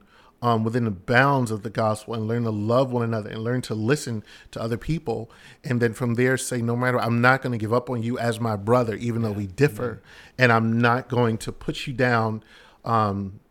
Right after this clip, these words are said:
Speaker 1: this is something we, we needed to repent for as Christians. Stop putting people on Twitter, um, or Instagram without emailing that person.
Speaker 2: Yeah.
Speaker 1: You know, the, the Christian world is a small world, and the Reformed community is a small
Speaker 2: Small,
Speaker 1: community.
Speaker 2: yeah.
Speaker 1: We need to talk to one another.
Speaker 2: A culture and a
Speaker 1: Um,
Speaker 2: sub-subculture,
Speaker 1: right.
Speaker 2: you know?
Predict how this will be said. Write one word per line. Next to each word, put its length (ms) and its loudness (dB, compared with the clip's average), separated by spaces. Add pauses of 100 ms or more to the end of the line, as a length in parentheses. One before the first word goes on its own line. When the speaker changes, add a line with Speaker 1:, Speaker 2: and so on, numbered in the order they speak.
Speaker 1:
this 180 -2
is 60 -6
something 260 0
we, 200 -2
we 80 -6
needed 240 -4
to 60 -8
repent 360 -4
for 100 -2
as 100 -4
Christians. 360 -6 (300)
Stop 420 0
putting 180 0
people 240 -4
on 160 2
Twitter, 520 0 (420)
um, 480 0
or 140 -6
Instagram 600 0
without 300 -2
emailing 440 -2
that 160 -12
person. 380 -16 (300)
Speaker 2:
Yeah. 260 -16
Speaker 1:
You 100 -8
know, 80 -8
the, 200 -6
the 120 -6
Christian 300 -2
world 160 4
is 140 -2
a 40 -6
small 320 2
world, 160 4
and 80 -4
the 60 0
Reformed 360 0
community 360 0
is 100 -2
a 80 -4
small 420 -2
Speaker 2:
Small, 220 -4
Speaker 1:
community. 360 -6
Speaker 2:
yeah. 260 -12
Speaker 1:
We 100 2
need 100 4
to 40 0
talk 220 2
to 60 -4
one 120 0
another. 420 -8
Speaker 2:
A 120 -12
culture 340 -4
and 140 2
a 20 2
Speaker 1:
Um, 280 0
Speaker 2:
sub-subculture, 680 -10 (160)
Speaker 1:
right. 220 2
Speaker 2:
you 100 -8
know? 140 -14